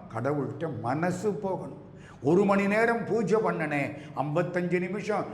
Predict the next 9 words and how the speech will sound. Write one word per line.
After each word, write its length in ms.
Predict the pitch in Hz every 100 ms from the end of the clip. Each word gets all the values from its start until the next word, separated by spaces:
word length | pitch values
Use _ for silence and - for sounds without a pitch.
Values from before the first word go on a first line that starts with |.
| - -
மனசு 380 | 131 185 - 190
ஊரை 320 | 151 202 208
மேய்ஞ்சிக்கிட்டு 600 | - 180 220 185 196 180
இருந்துச்சுன்னா, 760 | 175 160 165 156 151 139 127 - - -
நீ 140 | 143 147
பண்ணின 460 | 147 135 139 139
பூஜை 380 | 135 127 117 123
வீணா 320 | 117 117 113 113
போச்சு." 680 | 104 98 - 101 95 90